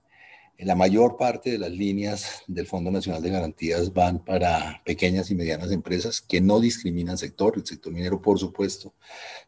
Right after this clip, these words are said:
tiene acceso a esas garantías. Son garantías amplias. En el caso de las microempresas, que podrían cubrir a los, eh, mineros más pequeños que tengan,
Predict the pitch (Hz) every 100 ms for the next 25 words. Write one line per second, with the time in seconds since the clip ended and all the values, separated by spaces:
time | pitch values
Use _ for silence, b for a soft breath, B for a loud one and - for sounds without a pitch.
0 | - 107 95 92 92 - 87 - 98 87
1 | 85 85 - 90 82 80 127 117 95 87
2 | 82 - 82 - 117 117 110 95 82 -
3 | 87 92 92 - 85 - 87 87 92 -
4 | B B B B - 90 82 82 92 92
5 | 98 98 95 95 82 - - - - -
6 | - - - 87 80 76 - 95 87 87
7 | 98 101 - 95 90 92 - 85 85 82
8 | 87 90 90